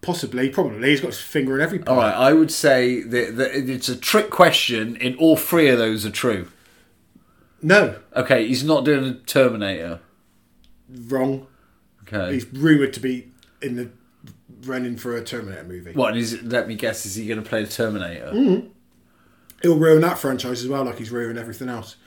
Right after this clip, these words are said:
Speaker 1: There's another one in there that's true
Speaker 2: He
Speaker 1: as well.
Speaker 2: didn't ruin wrestling.
Speaker 1: No, he didn't ruin wrestling. Wrestling
Speaker 2: Well,
Speaker 1: was
Speaker 2: that
Speaker 1: fine.
Speaker 2: was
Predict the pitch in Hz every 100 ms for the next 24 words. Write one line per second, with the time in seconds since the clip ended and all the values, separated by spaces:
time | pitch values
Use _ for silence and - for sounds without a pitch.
0 | _ - - - _ _ _ - 165 160
1 | 170 131 113 117 117 117 - - 131 208
2 | 226 190 160 196 170 143 120 113 170 170
3 | 104 101 120 127 - _ _ _ _ _
4 | _ - 185 143 165 151 160 147 127 123
5 | 143 - - 117 151 156 131 104 92 -
6 | 135 - 120 - - -